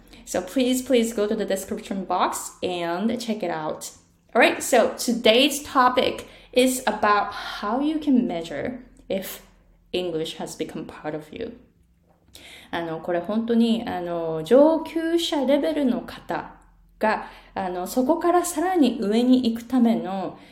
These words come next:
えー、ポイントっていうのが今回のエピソードにたくさん入っています。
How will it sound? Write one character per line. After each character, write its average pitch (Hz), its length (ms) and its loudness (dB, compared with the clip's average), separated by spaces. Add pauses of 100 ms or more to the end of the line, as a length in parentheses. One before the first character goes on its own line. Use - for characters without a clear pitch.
(180)
え 170 200 -2
ー、 160 120 -8
ポ 185 140 -4
イ 170 80 -2
ン 170 100 -6
ト 147 320 -4
っ - 60 -20
て 175 80 -2
い 175 100 -2
う - 20 -6
の 160 140 -6
が 202 380 -2
今 180 160 -4
回 156 280 -8
の 170 240 -6
エ - 60 -10
ピ - 100 -16
ソ - 200 -8
ー - 20 -6
ド 156 80 -12
に 165 140 -10
た - 160 -16
く - 80 -16
さ - 160 4
ん 262 100 6
入 - 300 -2
っ - 60 0
て - 120 -4
い 151 60 -4
ま - 120 -8
す。 - 220 -16